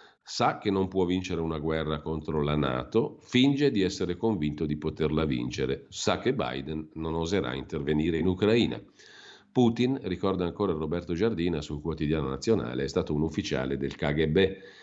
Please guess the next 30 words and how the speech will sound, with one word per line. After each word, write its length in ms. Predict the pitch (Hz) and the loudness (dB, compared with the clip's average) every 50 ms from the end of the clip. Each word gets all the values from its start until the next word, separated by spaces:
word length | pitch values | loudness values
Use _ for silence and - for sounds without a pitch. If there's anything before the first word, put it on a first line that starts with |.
| - - _ | -20 -12 _
e 120 | - 82 | 0 2
Markus 440 | 95 107 123 123 123 113 107 104 101 | 2 2 2 2 0 0 -2 0 0
Wolf, 540 | 92 90 80 78 82 82 - - 113 117 113 | 0 0 0 0 -2 -4 -4 -4 -4 -2 -4
il 140 | 78 76 - | -6 -6 -2
capo 280 | - 90 90 - 90 | -2 -2 0 0 0
del 140 | 76 76 76 | -2 -2 -2
controspionaggio 880 | 73 87 87 82 - 80 76 76 - 78 73 71 76 82 85 80 85 | -2 0 -2 -2 -2 -4 -8 -6 -4 -2 -2 0 0 0 -2 -2 -2
della 220 | 76 76 73 73 69 | -2 -2 -2 -2 -2
D 120 | 73 78 | -2 0
D 80 | 73 78 | 0 2
R, 560 | 76 76 69 64 62 67 73 80 98 110 - - | 2 2 0 -2 -2 -2 -2 -2 -4 -4 -6 -8
a 100 | - 69 | -12 -2
cui 180 | - 85 90 | 2 2 4
John 200 | 80 78 85 85 | 4 4 4 4
le 120 | 85 82 - | 4 2 2
Carré 320 | - 76 76 76 85 90 | 0 -2 0 2 2 0
si 140 | - - 78 | 2 0 0
ispirò 640 | 76 76 76 - 78 82 87 107 107 80 69 - - | 0 0 0 0 0 2 4 4 4 2 0 -2 -6
per 160 | - 80 73 | -6 -4 -4
la 140 | 73 76 73 | -4 -4 -6
spia 320 | - - - 90 90 80 | -6 -4 -2 0 0 0
che 100 | - 76 | -2 -4
venne 280 | 69 76 76 76 76 73 | -2 -2 0 0 0 0
dal 180 | 71 73 71 | -2 -4 -6
freddo 580 | - - 73 71 64 64 64 76 92 113 - - - - - _ _ _ _ - | -6 -4 -2 -2 -2 -2 0 -2 -2 -2 -2 -6 -18 -20 -20 _ _ _ _ -2
e 40 | 104 | 0
che 120 | 85 110 | 2 4
lo 120 | 95 90 85 | 4 4 4
conosceva 500 | 92 87 87 78 - - 76 71 78 76 | 2 2 2 0 0 -2 -2 0 -2 -2
bene, 520 | 71 69 60 60 67 80 101 110 - | -4 -4 -6 -4 -4 -6 -6 -8 -10